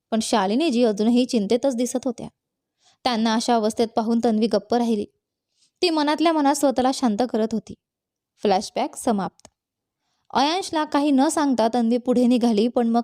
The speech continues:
थांबून त्याच्याकडे बघत ती तुटक स्वरात म्हणाली, "आला ना तुझा भाऊ पुन्हा? आणि त्याच्या खेळात मी अडकले. त्याच्या डोळ्यात आजही."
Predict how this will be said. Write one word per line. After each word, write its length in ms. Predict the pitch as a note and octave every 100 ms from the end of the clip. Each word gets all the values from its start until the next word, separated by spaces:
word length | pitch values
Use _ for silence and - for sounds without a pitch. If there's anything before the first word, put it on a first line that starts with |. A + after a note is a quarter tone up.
| -
थांबून 320 | A#3+ G#3+ C4+
त्याच्याकडे 400 | C#4 B3 A#3+ A#3
बघत 320 | A3 G#3+ A3+ A3+
ती 60 | C4
तुटक 320 | B3+ G#3+ -
स्वरात 280 | - B3+ A3+ B3
म्हणाली, 280 | A3+ F#3 - _ _ _ _ _ _ _ _ _ -
"आला 280 | G#3+ A3
ना 80 | C#4+
तुझा 220 | D#4+ C4+
भाऊ 200 | B3 B3
पुन्हा? 340 | F#3+ G#3 G3 C4+ _ _ _ _ _ _
आणि 200 | - A#3
त्याच्या 240 | A3+ A#3+ A#3
खेळात 220 | C#4 A3 A#3
मी 100 | C#4
अडकले. 360 | C#4 A#3+ G#3+ A3+ _ _ _ _ _ _ -
त्याच्या 260 | A#3 A#3+
डोळ्यात 320 | A3 B3 A3 A3+ -
आजही." 460 | G3+ G#3 A#3+ B3